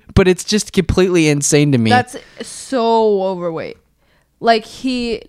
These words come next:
Speaker 1: Isn't that
Speaker 2: so is a
Speaker 1: crazy,
Speaker 2: catch weight
Speaker 1: though?
Speaker 2: where they, like, agree on a weight?
Speaker 1: They might agree. I'm assuming they're gonna go one ninety-five.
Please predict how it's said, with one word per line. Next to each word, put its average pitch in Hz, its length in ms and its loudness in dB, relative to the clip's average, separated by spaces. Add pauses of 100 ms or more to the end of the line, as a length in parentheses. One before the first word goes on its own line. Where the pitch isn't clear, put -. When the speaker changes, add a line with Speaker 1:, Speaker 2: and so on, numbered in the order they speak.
Speaker 1:
Isn't 196 300 2
that 254 120 4
Speaker 2:
so 269 240 0
is 240 180 0
a 254 60 -4
Speaker 1:
crazy, 151 240 2
Speaker 2:
catch - 80 -4
weight 339 160 0
Speaker 1:
though? 254 60 -4
Speaker 2:
where 262 160 0
they, 233 160 0
like, 196 480 -4
agree 214 500 -6
on 202 160 -4
a 190 80 -8
weight? 170 220 -6
Speaker 1:
They 156 80 4
might 180 240 2
agree. 139 480 4
I'm 165 160 2
assuming 160 420 2
they're 143 120 4
gonna 135 180 4
go 123 100 6
one 117 220 4
ninety-five. - 520 -2